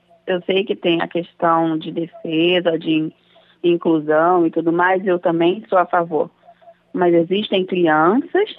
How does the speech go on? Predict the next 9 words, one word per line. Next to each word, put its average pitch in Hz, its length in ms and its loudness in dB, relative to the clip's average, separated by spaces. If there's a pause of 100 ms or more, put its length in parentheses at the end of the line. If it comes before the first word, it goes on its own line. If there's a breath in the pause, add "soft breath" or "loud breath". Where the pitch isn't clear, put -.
(440)
e 262 220 -2
crianças. 151 480 -6 (880)
E 196 100 0
aí 190 220 2
é 220 80 -2
que 220 160 -16
mora 202 260 0
o 220 60 -4
ponto 220 640 0